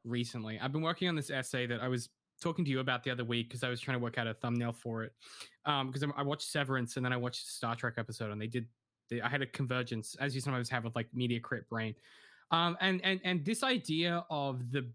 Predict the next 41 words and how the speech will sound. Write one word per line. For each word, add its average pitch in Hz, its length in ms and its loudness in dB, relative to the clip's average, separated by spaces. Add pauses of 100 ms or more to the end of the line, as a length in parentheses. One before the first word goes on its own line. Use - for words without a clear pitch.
(260)
the 156 100 0
lunch 147 360 2
hour 123 420 0
and 127 120 0
the 117 60 0
break 123 420 -2
room, 101 360 -4 (100)
right? 123 240 0
Like, 135 220 -2 (380)
the 175 80 4
break 160 400 2
room 262 180 4
at 180 180 0
work 131 540 -2 (340)
is 151 180 2
not 156 460 4
a 202 40 0
place - 680 0
for 143 80 -4
you 139 80 0
to 127 80 0
get 135 280 0
away 123 260 2
from 143 240 -2
work. 208 420 -4
It's 151 160 -4
a 143 120 -2 (340)
function 180 760 0
of 131 500 -2 (360)
labor. 127 420 0 (840)
Like, 156 240 0
it 175 100 2
is 185 140 2
a 170 80 2
space 208 400 0
controlled 175 680 0
by 156 180 2
the 139 100 -2
people 180 480 -2
that, 143 300 2 (560)
uh, 127 160 2